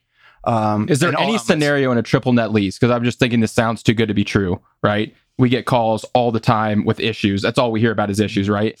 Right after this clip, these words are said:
Speaker 2: And so <laughs> what, is there any scenario in under a triple net? So I own a Walgreens. Is there any scenario where Walgreens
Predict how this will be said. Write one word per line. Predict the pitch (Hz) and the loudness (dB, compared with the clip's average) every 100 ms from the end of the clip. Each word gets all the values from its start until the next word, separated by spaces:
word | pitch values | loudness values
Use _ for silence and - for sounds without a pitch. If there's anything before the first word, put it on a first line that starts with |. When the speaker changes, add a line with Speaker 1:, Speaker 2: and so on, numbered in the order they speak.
| - - - _ - | -16 -20 -20 _ -6
Speaker 2:
And | 143 135 | -2 -2
so | 117 151 135 127 - | 0 2 2 0 2
<laughs> | |
what, | 135 143 185 - | 2 4 2 0
is | 156 | 0
there | 143 131 | 0 0
any | 170 214 | 0 0
scenario | - 156 139 127 113 104 | 0 0 0 0 0 0
in | - 123 | 2 2
under | 120 113 | 2 0
a | 107 | -2
triple | - 156 131 | 0 0 2
net? | 107 - | 0 0
So | |
I | 120 156 | -2 0
own | 143 | 0
a | |
Walgreens. | 120 104 104 95 - - - | 0 0 -2 -4 -8 -12 -2
Is | 135 | 0
there | 131 143 | 2 0
any | 170 175 | 0 0
scenario | 160 139 127 | 2 2 2
where | 117 120 113 107 - | 2 2 0 -2 0
Walgreens | 123 127 127 123 117 - | 0 2 0 0 0 -4